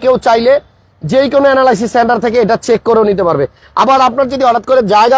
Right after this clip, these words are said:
প্রয়োজন হয় সেক্ষেত্রে কিন্তু আপনি চাইলে এই সিটগুলো ফোল্ডিং করে এখানে আরও স্পেস বের করতে পারবেন। তো আমি just একটা কথাই বলবো, যাদের প্রিয়াস সেভেন সিটার আলফা গাড়িটা দরকার, তেরোর মডেল, উনিশের রেজিস্ট্রেশন, এই গাড়িটা আপনারা দেখার জন্য স্ক্রিনে নাম্বার দেওয়া আছে, ওনার সাথে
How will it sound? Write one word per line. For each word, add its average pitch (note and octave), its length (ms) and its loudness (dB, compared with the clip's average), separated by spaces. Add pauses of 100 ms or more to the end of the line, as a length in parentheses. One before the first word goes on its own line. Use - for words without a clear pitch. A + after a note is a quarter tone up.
প্রয়োজন B3 340 2
হয় G#3+ 180 0
সেক্ষেত্রে A#3+ 340 0
কিন্তু A#3+ 180 -4
আপনি A3 120 -4 (100)
চাইলে G#3 180 0 (100)
এই G3 100 -2
সিটগুলো G#3 300 -2 (100)
ফোল্ডিং G#3 340 -2
করে B3 120 2 (380)
এখানে G3+ 180 0 (120)
আরও A3+ 120 0 (140)
স্পেস G3+ 280 -2
বের F#3+ 160 0
করতে E3 200 -2
পারবেন। B2 220 -2 (400)
তো B2+ 40 0 (120)
আমি A#3 220 0
just - 160 -2 (100)
একটা A#3 180 -4
কথাই A#3 260 0
বলবো, B3 180 2 (520)
যাদের G3 240 -2 (100)
প্রিয়াস A3 360 -2 (520)
সেভেন G3+ 300 0
সিটার A3+ 260 -2 (200)
আলফা G3+ 320 -2
গাড়িটা G#3+ 240 -2 (120)
দরকার, G#3+ 240 -2 (160)
তেরোর D4 340 2
মডেল, D4 200 2 (140)
উনিশের D4+ 360 -2
রেজিস্ট্রেশন, C#4+ 480 -4 (480)
এই A#3 160 4
গাড়িটা A#3 280 0
আপনারা B3 200 0 (100)
দেখার G#3 300 -2
জন্য A#3 140 -2 (180)
স্ক্রিনে G#3+ 300 -4
নাম্বার G#3 280 0
দেওয়া A3+ 140 0
আছে, - 140 -8
ওনার G3 160 -2
সাথে G3 140 -4